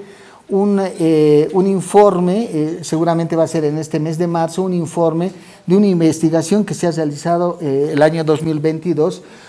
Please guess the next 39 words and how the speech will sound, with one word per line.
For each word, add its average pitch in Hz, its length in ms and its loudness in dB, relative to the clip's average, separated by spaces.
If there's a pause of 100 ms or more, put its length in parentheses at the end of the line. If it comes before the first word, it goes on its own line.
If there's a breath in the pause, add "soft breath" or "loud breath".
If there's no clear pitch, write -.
sobre 208 640 6
los 175 240 2
centros 196 400 0
de 185 80 0
acogida 185 540 -2 (100)
y 175 120 4
el 180 120 6
egreso 185 640 4
de 151 160 -2
los, 147 280 -2
eh, 139 580 0
de 139 100 2
los 143 220 -2
niños, 160 500 0
¿no? 143 220 -6 (400 loud breath)
Eh, 151 160 -6
¿cuál 202 180 0
es 214 160 -2
el 170 100 0
destino 185 680 -2
cuando 160 500 0
ya 165 320 2
un 170 140 -8
poco 175 400 -6
son 196 220 -4
adolescentes 175 640 -4
hasta 143 180 -8
el 147 140 -2
límite 190 400 -6
de 147 120 -2
la 147 100 -4
mayoría 160 500 -2
de 175 100 -6
edad 202 240 0 (400 loud breath)
y - 40 -14
salen 196 380 4
al 214 140 2
mundo 202 500 2
y 175 220 -8